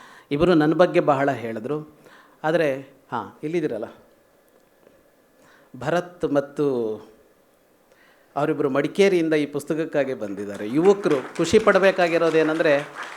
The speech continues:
ವೃದ್ಧರಲ್ಲ, ಆ ವಯಸ್ಸಿನವರು ಅಲ್ಲಿಂದ ಇದಕ್ಕಾಗಿ ಬಂದಿದ್ದಾರೆ ಅನ್ನೋದು ದೊಡ್ಡದು.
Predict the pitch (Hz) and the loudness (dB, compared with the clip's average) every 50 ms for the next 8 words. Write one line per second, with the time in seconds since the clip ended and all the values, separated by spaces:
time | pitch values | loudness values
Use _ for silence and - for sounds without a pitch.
0 | - - - - - - - - - - - - - - - - 151 170 180 175 | -16 -16 -18 -18 -18 -20 -20 -20 -20 -20 -20 -20 -20 -10 -4 2 4 4 4 4
1 | 151 180 220 202 185 165 147 135 139 147 156 156 - - - - _ _ _ 160 | 6 6 8 8 8 8 6 4 2 2 2 0 -6 -12 -20 -20 _ _ _ 2
2 | 156 175 185 180 180 170 175 180 180 175 175 175 170 170 175 165 143 143 143 151 | 4 6 8 8 6 6 4 2 0 0 0 2 4 6 6 6 6 6 4 2
3 | 151 143 147 143 139 139 160 - - 156 151 139 139 135 135 127 127 131 123 120 | 2 2 2 2 0 0 -4 -4 -2 -2 -2 -2 -4 -8 -8 -8 -8 -8 -8 -8
4 | 120 120 113 110 113 123 120 123 120 107 110 107 101 101 107 110 - _ _ | -8 -8 -8 -10 -10 -10 -12 -12 -12 -14 -14 -14 -14 -16 -16 -18 -20 _ _